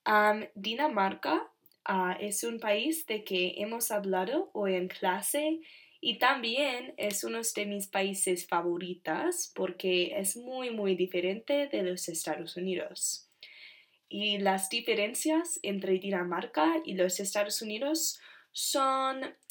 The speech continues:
ah, un parte de cómo ha sido di-, muy diferente el coronavirus ahí en Dinamarca.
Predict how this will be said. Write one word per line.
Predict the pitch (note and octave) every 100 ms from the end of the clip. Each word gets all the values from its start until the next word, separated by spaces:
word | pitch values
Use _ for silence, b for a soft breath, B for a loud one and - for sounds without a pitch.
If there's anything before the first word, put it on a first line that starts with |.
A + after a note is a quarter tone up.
| -
ah, | G#3+ G#3 G#3 G#3 - -
un | D4+ F4
parte | D4+ C4+ D#4+ - G3 F#3
de | F#3 G3 F#3+ F#3 F3+
cómo | - A3 A3 G#3
ha | F#3 F#3
sido | - G3 F#3 F3+
di-, | F#3 F#3+
muy | F#3+ F3+
diferente | F3 F3 E3+ E3 E3 E3+ E3 D#3+ E3
el | D#3
coronavirus | - E3+ F#3 A#3+ F#3+ E3 E3 D#3+ D#3+ - -
ahí | F3+ F3+ E3
en | E3 F3+
Dinamarca. | F#3+ - - - - -